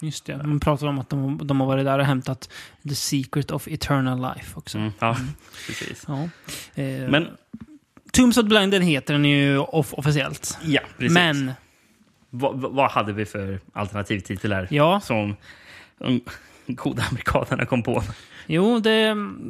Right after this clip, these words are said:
Speaker 1: några år tidigare då, så hade det kommit en rätt populär film som heter Planet of the Apes.
Speaker 2: Mm.
Speaker 1: Mm.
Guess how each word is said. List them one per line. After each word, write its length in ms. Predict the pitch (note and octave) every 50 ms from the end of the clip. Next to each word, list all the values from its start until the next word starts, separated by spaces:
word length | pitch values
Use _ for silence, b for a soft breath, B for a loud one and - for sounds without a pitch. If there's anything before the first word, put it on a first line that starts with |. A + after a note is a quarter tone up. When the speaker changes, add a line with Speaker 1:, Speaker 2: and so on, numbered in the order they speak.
| - A#2+ - -
Speaker 1:
några 240 | G3+ G3+ G#3+ A3 A#3
år 80 | A#3 G#3+
tidigare 380 | A#3 A3+ F3+ E3+ G3+ A#3 A3 D#3+
då, 60 | C#3+ C3+
så 120 | - D#3+
hade 160 | D3+ D3 D3+
det 100 | D3+ D#3
kommit 300 | D3+ E3+ D3+ C#3+ C#3 -
en 260 | D3 C#3 C#3 C#3 C#3
rätt 200 | D3 D3 - -
populär 300 | - C#3+ - C#3+ C#3 C3+ C3
film 160 | - D3+ C#3+
som 100 | - -
heter 120 | C#3+ C#3+ D3
Planet 280 | - - D3+ C#3+ C#3+ D3 D#3+
of 60 | D#3+
the 200 | G#3 A#3+ G3 -
Apes. 300 | - - - - - - _ _ _
Speaker 2:
Mm. 160 | A2+ A2+ F#3 B3 - -
Speaker 1:
Mm. 200 | E3 E3+ F#3+ A3+